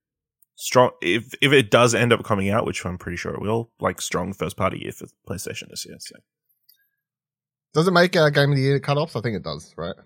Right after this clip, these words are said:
Speaker 2: November
Speaker 1: I th-,
Speaker 2: ninth.
Speaker 1: I would assume so.
Speaker 2: Yeah.
Speaker 1: Do you think that factored into <laughs> the release date at all?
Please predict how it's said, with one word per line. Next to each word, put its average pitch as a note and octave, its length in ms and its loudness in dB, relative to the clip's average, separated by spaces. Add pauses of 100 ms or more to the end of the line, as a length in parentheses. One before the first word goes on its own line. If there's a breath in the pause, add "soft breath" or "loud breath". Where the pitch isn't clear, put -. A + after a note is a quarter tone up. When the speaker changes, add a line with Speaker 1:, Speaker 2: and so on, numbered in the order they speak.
Speaker 2:
November F2+ 280 -10
Speaker 1:
I A2 40 2
th-, A2+ 40 -4
Speaker 2:
ninth. - 120 -2
Speaker 1:
I B2+ 60 6
would A#2 120 4
assume F#2 240 -4
so. F2 260 0
Speaker 2:
Yeah. D#2+ 80 -12 (640)
Speaker 1:
Do G#2 120 2
you C3 80 8
think C3 180 2
that B2 140 4
factored A2 400 -4
into A2 240 -2 (160)
<laughs> C#3+ 600 0
the A2 100 0
release A2 280 0
date G#2 220 -2
at G#2 60 -4
all? A#2+ 240 0